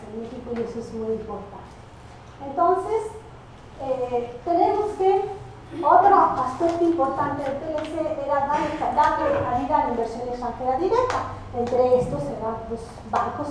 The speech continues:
que podían adquirir, bancos mexicanos, entraban como inversión extranjera directa. Y así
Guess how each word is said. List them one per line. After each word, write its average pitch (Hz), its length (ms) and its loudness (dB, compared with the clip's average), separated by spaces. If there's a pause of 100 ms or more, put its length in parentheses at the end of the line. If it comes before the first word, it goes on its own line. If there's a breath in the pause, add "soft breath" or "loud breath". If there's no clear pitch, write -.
que 233 80 -6
podían 226 400 -4
adquirir, 254 500 -2
bancos - 280 -4 (140)
mexicanos, - 480 0
entraban 240 380 4
como 269 160 -4
inversión 226 340 -4
extranjera 247 540 0
directa. 403 440 0 (1120)
Y 339 140 6
así 320 400 6